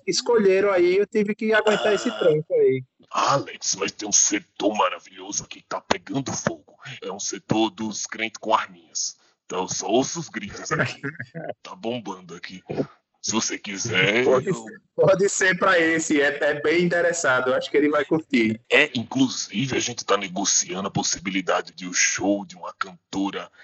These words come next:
Speaker 2: é, que eles gostam muito, que até um cantor brasileiro fez uma música com o nome dela. É,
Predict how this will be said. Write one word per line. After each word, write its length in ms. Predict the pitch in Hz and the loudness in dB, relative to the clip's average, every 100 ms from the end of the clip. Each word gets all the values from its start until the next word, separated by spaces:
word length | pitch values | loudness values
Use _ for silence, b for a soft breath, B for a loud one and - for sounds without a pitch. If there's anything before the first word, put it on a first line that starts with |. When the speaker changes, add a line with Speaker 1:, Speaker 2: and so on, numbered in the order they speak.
| b b | b b
Speaker 2:
é, 360 | - 85 85 82 | -8 -6 -8 -12
que 100 | - | -8
eles 180 | 95 92 | -6 -6
gostam 400 | 87 85 - 117 | -8 -6 -6 -8
muito, 480 | 107 82 92 87 87 | -12 -12 -14 -14 -8
que 100 | - | -6
até 140 | - 120 | 0 0
um 80 | |
cantor 340 | 131 135 107 - | 2 -2 -2 -6
brasileiro 640 | 90 92 - 90 92 98 | -8 -6 -6 -6 -8 -6
fez 320 | 92 - 98 101 | -6 -2 -2 -4
uma 100 | 98 | -8
música 300 | 95 - 95 | -8 -12 -14
com 120 | 92 | -14
o 40 | |
nome 200 | 90 90 | -14 -14
dela. 280 | - - - - B B B B - | -16 -18 -14 -16 B B B B -8
É, 540 | - 82 82 82 80 | -6 -6 -10 -12 -16